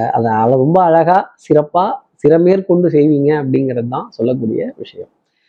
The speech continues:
அடுத்து இருக்கிற விருச்சிக ராசி நேயர்களை பொறுத்தவரையிலும் ஒரு இன்ஃபீரியாரிட்டி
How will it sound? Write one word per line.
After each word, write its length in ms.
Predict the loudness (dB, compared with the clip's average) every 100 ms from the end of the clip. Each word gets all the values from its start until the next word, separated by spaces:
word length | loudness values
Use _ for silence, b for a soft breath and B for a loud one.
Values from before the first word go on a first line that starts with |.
| _
அடுத்து 280 | -2 0 2
இருக்கிற 560 | 2 2 2 4 4 2
விருச்சிக 300 | 0 2 2
ராசி 240 | 2 2
நேயர்களை 380 | 0 2 0 -2
பொறுத்தவரையிலும் 500 | -2 0 2 2 4
ஒரு 180 | 4 4
இன்ஃபீரியாரிட்டி 600 | 2 2 2 2 2 0